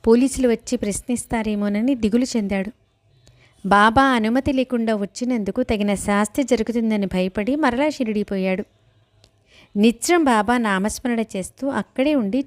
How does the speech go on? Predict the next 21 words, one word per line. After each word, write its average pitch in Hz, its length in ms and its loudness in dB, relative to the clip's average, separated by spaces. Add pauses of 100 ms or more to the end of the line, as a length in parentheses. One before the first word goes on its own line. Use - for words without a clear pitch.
చివరికి 233 280 -4
రోగ 190 280 -4
విముక్తుడయ్యాడు. 190 760 -4 (1300)
ఒకనాడు 214 420 2
బాబా, 208 560 0
"అబ్దుల్, 208 420 0
త్వరగా 202 420 -2
రా, 220 220 -2
ఏదో 220 360 0
ప్రాణి 226 580 -2
నా 233 120 -2
పరుపుపైకి 220 600 -6
వస్తోంది," 202 540 -4
అని 220 120 -4
అరిచారు. 190 460 -6 (880)
అబ్దుల్ 220 380 2
వెళ్ళి 226 360 2 (100)
చూశాడు, 202 340 -2 (640)
కానీ 233 180 2
అక్కడేమీ 214 440 0
లేదు. 202 300 -2